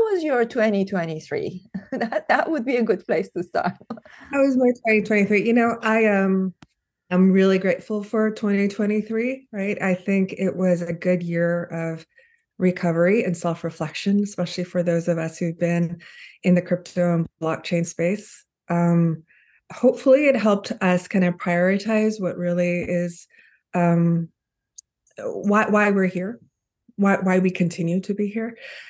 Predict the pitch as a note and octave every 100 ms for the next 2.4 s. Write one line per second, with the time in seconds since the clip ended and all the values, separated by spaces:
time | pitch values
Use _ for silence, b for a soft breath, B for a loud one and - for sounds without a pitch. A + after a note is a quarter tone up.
0 | B G3 F#3 F3+ F3+ F3+ F3 F3+ E3+ D#3+
1 | F3 - - F#3 - E3+ E3+ - D3+ E3+
2 | - - F3+